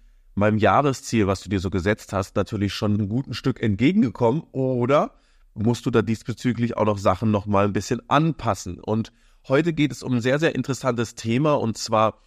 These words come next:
war ich in den letzten Wochen auf dem Creator Festival und noch zusätzlich auf einem weiteren Business-Event.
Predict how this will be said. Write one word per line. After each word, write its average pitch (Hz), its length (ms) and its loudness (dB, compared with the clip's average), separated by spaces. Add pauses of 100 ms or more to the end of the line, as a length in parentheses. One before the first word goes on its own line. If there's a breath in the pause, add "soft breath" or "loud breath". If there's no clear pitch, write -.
(140)
war 110 320 0
ich 143 180 -4
in 113 120 -4
den 110 160 2
letzten 117 400 -2
Wochen 117 340 2
auf 110 260 -2
dem 107 200 -2
Creator 117 440 0
Festival 120 520 -2
und 110 100 -4
noch 113 160 0
zusätzlich 120 500 -4
auf 113 140 -6
einem 101 80 -6
weiteren 107 400 0
Business-Event. 113 760 -2